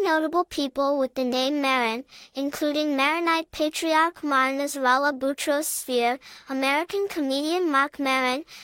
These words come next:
and former Major League Baseball player Marin Koenig. Other famous Marins include Canadian musician Marin,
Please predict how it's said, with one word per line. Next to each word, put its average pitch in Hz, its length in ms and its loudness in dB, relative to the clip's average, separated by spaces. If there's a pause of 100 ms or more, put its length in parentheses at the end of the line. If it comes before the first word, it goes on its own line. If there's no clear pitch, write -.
and 277 160 -6
former 403 480 2
Major 294 400 0
League 277 360 -2
Baseball 311 500 2
player 294 420 0
Marin 262 440 0
Koenig. 262 480 -4 (960)
Other 453 240 2
famous 320 560 0
Marins 269 560 0
include 269 500 -2
Canadian 311 600 0
musician 339 580 0
Marin, 285 340 0